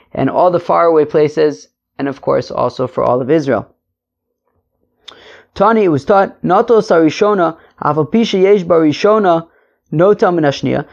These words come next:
So they would take money from the, from the Trumas Halishka and they would use it for the Korbanos. And before they would run out entirely, they would already start taking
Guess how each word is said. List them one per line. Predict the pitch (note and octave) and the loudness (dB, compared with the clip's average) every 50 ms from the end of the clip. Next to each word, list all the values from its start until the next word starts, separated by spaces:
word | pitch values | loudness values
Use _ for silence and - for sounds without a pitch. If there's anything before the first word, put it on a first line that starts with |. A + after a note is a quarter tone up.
| - _ | -20 _
So | _ - D#3+ | _ -4 0
they | D3+ E3+ F3 | 2 2 2
would | E3 E3 D3+ C3 - | 2 0 -2 -4 -4
take | - A3 A#3 A#3+ A3 G#3+ - - | -2 2 2 2 2 0 -2 -6
money | D#3 D#3+ F#3 G3+ G#3+ G3+ F#3 | -2 0 0 0 0 -2 -4
from | - - F3 E3 D#3+ | -4 -6 -6 -4 0
the, | D#3 D3+ D3 D3 C#3+ C#3+ C#3 C#3 - | 0 2 2 2 0 0 -2 -4 -6
from | D3+ D3 C#3 | -6 -6 -6
the | C#3 | -6
Trumas | C3+ - G3+ F#3 E3+ - - | -4 -4 -4 -4 -2 -2 -2
Halishka | C#3+ D#3 C#3+ C#3 - - F#3+ | 0 0 0 0 0 -2 -2
and | E3 | 0
they | D3+ C#3+ C#3+ | 0 0 0
would | D3 | 0
use | F3 F3+ F3 | -2 -4 -4
it | F3 | -4
for | - D3+ B2+ | -4 -4 -6
the | C3+ | -6
Korbanos. | - - B2 B2 D#3+ F#3+ A3 A3+ A3 G3+ - - _ _ _ _ _ _ _ _ _ - - _ _ - | -6 -8 -6 -2 0 0 0 0 -2 -4 -4 -10 _ _ _ _ _ _ _ _ _ -20 -20 _ _ -4
And | D#3+ E3+ F3 E3+ E3+ E3 E3 E3 E3 D#3+ D#3+ D3+ - _ _ _ _ _ _ - C#3 | -2 0 2 2 2 2 2 2 0 0 -2 -6 -8 _ _ _ _ _ _ -14 -8
before | - D#3+ - - - A3 B3 B3+ C4 | -6 -8 -6 -4 -2 2 2 2 4
they | A3+ A#3+ | 4 2
would | A3+ G3 E3+ D#3+ | 2 2 2 2
run | F#3+ G3+ G#3 G#3 | 0 0 0 0
out | G#3 G3+ F#3+ - - _ _ _ _ - | 0 0 -2 -4 -8 _ _ _ _ -6
entirely, | - E3 D#3+ - G#3 G#3+ B3 B3+ A#3 G#3 F#3 F3+ F3+ F3+ _ _ _ _ - | -6 -6 -4 0 0 2 2 2 2 2 2 0 0 -2 _ _ _ _ -2
they | - F3 | 2 4
would | F3 F3 E3 | 4 4 4
already | E3 F3+ G3 G3+ G#3 G3+ | 4 4 2 2 2 0
start | G3 - G#3 F#3 F3 E3 - | -2 0 0 0 0 0 0
taking | - F#3+ F3 F3 F#3 F3 F3 F3 E3+ | 0 -2 0 0 0 0 0 -2 -4